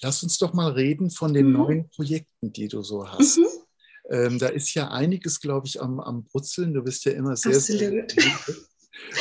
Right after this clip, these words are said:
Speaker 1: du hast, du steckst voller Ideen, äh, und, äh, vom, von den
Speaker 2: Mhm.
Speaker 1: Einhörnern angefangen. Ich muss die Gelegenheit doch jetzt grad noch mal nutzen.
Speaker 2: Ja.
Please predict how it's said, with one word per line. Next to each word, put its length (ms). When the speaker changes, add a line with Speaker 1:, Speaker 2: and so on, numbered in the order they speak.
Speaker 1:
du 160
hast, 200
du 80
steckst 380
voller 260
Ideen, 640
äh, 300
und, 520
äh, 100
vom, 400
von 120
den 80
Speaker 2:
Mhm. 60
Speaker 1:
Einhörnern 500
angefangen. 640
Ich 220
muss 220
die 140
Gelegenheit 540
doch 140
jetzt 200
grad 200
noch 100
mal 100
nutzen. 280
Speaker 2:
Ja. 180